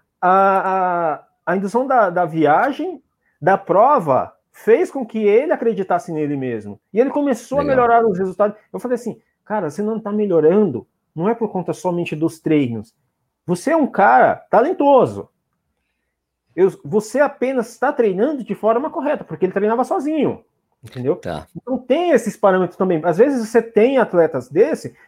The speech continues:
Speaker 1: cara, tem um outro aluno que faz provas mais curtas, o cara, ele tá, tá sendo preparado mais pra maratona,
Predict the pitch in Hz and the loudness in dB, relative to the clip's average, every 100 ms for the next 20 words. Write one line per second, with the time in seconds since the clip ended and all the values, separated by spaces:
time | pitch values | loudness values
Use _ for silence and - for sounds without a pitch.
0 | _ - 135 - 165 202 220 214 185 151 | _ 0 0 0 -2 2 2 2 0 0
1 | 147 139 127 127 139 160 151 147 - 165 | -2 -2 0 0 0 -4 -8 -8 0 0
2 | 170 156 135 127 135 113 - 165 320 349 | 2 -2 -2 -4 -8 -8 -6 -4 -2 -2
3 | - _ _ _ _ _ _ _ - 131 | -4 _ _ _ _ _ _ _ -10 -6
4 | 165 214 294 - _ _ _ _ _ - | 0 0 0 -10 _ _ _ _ _ 2
5 | 240 320 214 151 - 139 165 165 147 156 | 4 4 0 -2 -2 -6 -6 -4 -6 -4
6 | 143 170 196 226 285 320 359 254 226 151 | -2 -2 -4 -8 -6 -4 -2 2 4 2
7 | 98 | -4